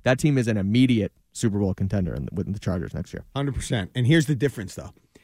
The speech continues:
Speaker 2: With Brady, if he went somewhere else,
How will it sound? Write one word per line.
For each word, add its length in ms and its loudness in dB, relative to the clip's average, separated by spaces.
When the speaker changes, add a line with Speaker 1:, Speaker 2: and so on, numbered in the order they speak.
Speaker 2:
With 160 0
Brady, 540 2
if 140 -4
he 140 -4
went 220 0
somewhere 280 -2
else, 320 -2